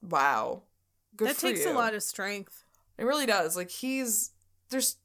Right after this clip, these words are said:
Speaker 1: so many reasons to respect him, and especially this is one of them. Now we're going back, two thousands rolling in, and there was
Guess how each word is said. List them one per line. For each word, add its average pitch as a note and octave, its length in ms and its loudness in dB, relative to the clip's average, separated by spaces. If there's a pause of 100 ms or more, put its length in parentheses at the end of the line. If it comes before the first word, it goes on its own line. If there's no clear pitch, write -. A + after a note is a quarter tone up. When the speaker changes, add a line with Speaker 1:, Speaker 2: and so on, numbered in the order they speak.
Speaker 1:
so - 320 2
many B3+ 180 0
reasons F#3 380 -2
to E3 100 -6
respect - 420 -4
him, A#2 240 -8
and - 120 -10
especially F3+ 520 0
this D#3+ 200 0
is - 120 -4
one - 160 -8
of - 100 -12
them. - 320 -10 (380)
Now F4 260 4
we're F4+ 100 0
going D4+ 220 0
back, G#3+ 400 2
two C#4+ 160 -2
thousands A#3+ 480 2
rolling G#3+ 440 2
in, G3+ 320 -2 (500)
and F3+ 120 -8
there F3 180 2
was F3 540 2